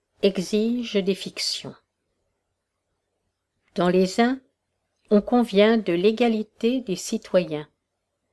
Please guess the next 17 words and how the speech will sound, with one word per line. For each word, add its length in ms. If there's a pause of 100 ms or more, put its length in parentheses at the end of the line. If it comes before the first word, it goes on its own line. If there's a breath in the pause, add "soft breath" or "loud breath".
(640)
Les 360
autres 540
stipulent 1080
et 160
organisent 840 (120)
l'inégalité. 1080 (1700)
Ce 200
sont 240
là 260
des 140
conventions 760
qu'il 240
faut 580
pour 220
commencer 480
le 120
jeu. 320